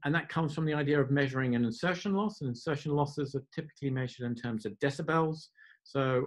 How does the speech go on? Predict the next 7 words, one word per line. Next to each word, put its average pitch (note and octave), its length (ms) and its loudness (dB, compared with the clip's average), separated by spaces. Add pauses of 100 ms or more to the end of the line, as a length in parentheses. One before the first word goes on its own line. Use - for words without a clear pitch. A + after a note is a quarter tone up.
uh, B2 400 0
a B2 80 0
decibel E3 760 2
is C3+ 120 -4
de-, C#3+ 140 -4 (340)
determined, C#3+ 680 0
is A#2+ 320 -6